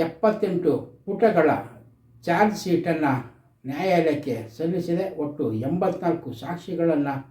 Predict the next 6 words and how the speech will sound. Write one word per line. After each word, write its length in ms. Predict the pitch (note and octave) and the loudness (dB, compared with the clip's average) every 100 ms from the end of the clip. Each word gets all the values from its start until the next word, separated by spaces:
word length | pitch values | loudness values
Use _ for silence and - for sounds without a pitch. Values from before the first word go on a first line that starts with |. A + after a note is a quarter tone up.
| - | -8
ಕಲೆ 180 | D3 B2+ | -4 -4
ಹಾಕಿದೆ. 380 | A2+ A2+ G2+ - _ _ _ _ _ _ - | -6 -10 -14 -18 _ _ _ _ _ _ -2
ಹೀಗೆ 340 | A#3+ B3 C#3+ A2 - - _ _ _ _ _ _ _ _ _ G3+ | 0 2 2 2 -4 -12 _ _ _ _ _ _ _ _ _ -4
ನೋಡ್ತಾ 400 | G#3+ A#3 A3 G#3 | 4 4 6 4
ಹೋದರೆ 300 | F#3+ C#3 A#2 - - _ _ - | 4 2 0 -4 -16 _ _ 0
ಸೌಜನ್ಯ 540 | G3+ A3+ A3+ A#3 A#3+ | 6 8 10 8 6